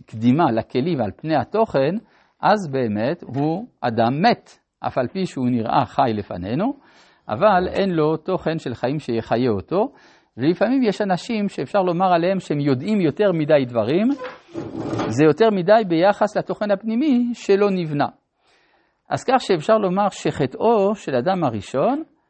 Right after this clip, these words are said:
זה שהוא רצה ללכת לאקדמיה לפני שהלך לישיבה.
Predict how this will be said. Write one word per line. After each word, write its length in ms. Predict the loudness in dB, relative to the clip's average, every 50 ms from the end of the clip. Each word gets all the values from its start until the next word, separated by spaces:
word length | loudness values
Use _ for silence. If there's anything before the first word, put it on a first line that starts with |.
| _ _ _
זה 220 | -2 2 2 2
שהוא 480 | 2 -2 -2 -2 0 0 0 0 0 0
רצה 260 | -2 0 -2 0 0
ללכת 500 | 2 2 2 0 0 0 -2 -4 -4 -2
לאקדמיה 720 | -2 -2 -2 0 0 0 2 2 2 2 2 2 2 0 0
לפני 640 | 0 0 0 0 -2 -2 -2 0 2 2 2 0
שהלך 640 | -2 -4 -2 0 2 2 2 2 2 2 0 0
לישיבה. 560 | -2 -2 -2 -2 -2 -4 -6 -8 -8 -6 -8